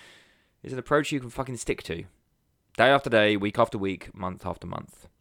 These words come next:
Transformation is not an overnight thing. It's an overtime thing. So you've gotta learn when to shut your brain up. You've gotta learn when it's important to have that internal dialogue, that internal conversation with yourself, and when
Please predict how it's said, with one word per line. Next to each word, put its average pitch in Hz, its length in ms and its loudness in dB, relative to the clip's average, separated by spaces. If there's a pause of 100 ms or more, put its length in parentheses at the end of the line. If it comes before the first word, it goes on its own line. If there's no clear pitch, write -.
(120)
Transformation 90 600 -10
is 90 100 -10
not 95 340 -8
an 95 120 -14
overnight 92 420 -10
thing. 107 480 -6
It's - 540 -10 (440)
an 101 120 -8
overtime 95 760 -4 (280)
thing. 90 360 -14 (1000)
So - 180 -10
you've 208 160 -4
gotta 247 220 8
learn 160 520 2 (100)
when 151 640 4
to - 160 -8
shut - 380 2
your 143 80 -2
brain 151 300 2
up. 180 280 -2 (840)
You've 131 220 0
gotta 156 220 6
learn 147 400 6
when 135 160 6
it's 110 200 -4
important 139 840 0
to 117 200 -2
have 120 360 0
that 110 180 0
internal 110 480 -8
dialogue, 104 540 2
that 85 140 -4
internal 107 400 -6
conversation 110 680 -4
with 98 140 -8
yourself, 98 440 -4
and 101 200 -6
when 113 300 0